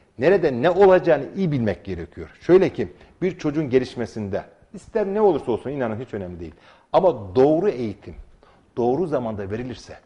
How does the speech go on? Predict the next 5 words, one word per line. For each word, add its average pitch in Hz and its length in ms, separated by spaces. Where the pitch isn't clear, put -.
ki - 240
birinci 180 260
sıradaki 170 640
anne 117 240
şefkati. - 480